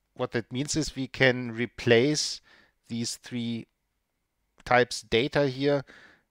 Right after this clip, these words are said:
with more suitable types. So in our silly little example, we completely ignore the datum.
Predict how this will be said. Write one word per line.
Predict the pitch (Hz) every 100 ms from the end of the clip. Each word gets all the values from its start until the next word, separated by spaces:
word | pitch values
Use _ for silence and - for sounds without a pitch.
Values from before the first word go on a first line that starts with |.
| _
with | 113 117 -
more | 113 110
suitable | - 110 98 95
types. | - 87 - - - _
So | - 127 127 123 - _ _
in | 117
our | 117 120 135
silly | - 139 135
little | 127 - 120
example, | - - 123 165 196 214 - _ - - - _ _ _ 120
we | 127 135 131
completely | - 127 - 170 - 143
ignore | - 120 110 120 127 131 -
the | -
datum. | 110 107 110 - 160 180 208